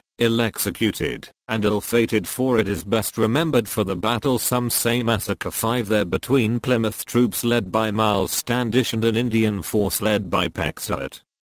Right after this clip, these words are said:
This battle scarred relations between the Plymouth colonists and the natives,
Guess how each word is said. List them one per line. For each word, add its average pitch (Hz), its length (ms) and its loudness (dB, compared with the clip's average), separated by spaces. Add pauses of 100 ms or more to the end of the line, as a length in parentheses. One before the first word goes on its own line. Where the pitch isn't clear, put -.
(560)
This 104 320 0
battle 117 400 -2
scarred 113 460 -2
relations 104 600 0
between 117 400 0
the 113 100 0
Plymouth 110 460 -2
colonists 104 580 0
and 107 180 0
the 95 120 -2
natives, - 640 -4